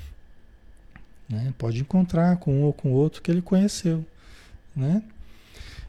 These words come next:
Então ele vê os que estão na erraticidade. O que que é erraticidade? Não tem nada a ver com erro, tá? Tem gente que confunde. "Ah, erraticidade é onde tá os espíritos que erraram."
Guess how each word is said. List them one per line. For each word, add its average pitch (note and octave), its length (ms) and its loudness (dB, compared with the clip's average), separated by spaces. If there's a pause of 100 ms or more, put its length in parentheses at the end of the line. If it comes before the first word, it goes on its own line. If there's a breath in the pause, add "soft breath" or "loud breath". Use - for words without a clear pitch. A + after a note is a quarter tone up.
Então F#3+ 300 8
ele A3+ 180 10
vê E3+ 600 8
os G#3 220 6
que G#3 120 0
estão D#3 480 4
na D3 240 4
erraticidade. C3 1200 4 (600 loud breath)
O - 280 6
que B3+ 120 4
que G#3 200 2
é F3 120 10
erraticidade? D3 920 4
Não A2 60 2
tem E3+ 180 4
nada F#3 280 8
a - 20 6
ver E3+ 180 4
com D#3+ 320 4
erro, B2+ 420 4 (680)
tá? F3 360 0 (240)
Tem C3+ 160 0
gente C3+ 220 -2
que D3+ 80 0
confunde. C3+ 640 -2
"Ah, F#3 180 4
erraticidade F3 720 2
é F3+ 40 6
onde F3 80 2
tá E3 100 -2
os E3 140 2
espíritos - 280 -4
que - 120 0
erraram." C3 520 -2